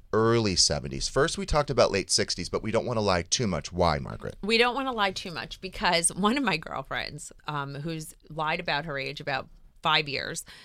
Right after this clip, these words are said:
Speaker 2: has been dating a doctor for many years, but he writes her prescriptions.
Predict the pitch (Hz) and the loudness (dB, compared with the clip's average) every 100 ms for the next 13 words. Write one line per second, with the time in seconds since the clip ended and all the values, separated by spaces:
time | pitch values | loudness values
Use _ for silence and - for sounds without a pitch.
0 | - - - 170 175 165 185 175 180 170 | -6 -2 2 2 2 0 2 2 -2 2
1 | 151 143 - 147 147 139 139 139 - - | 2 2 0 -4 -4 -8 -8 -6 -6 -6
2 | 151 185 170 175 180 180 190 - 185 - | 0 0 0 2 2 4 0 0 0 2
3 | 254 247 - - - | 2 2 -2 -6 -14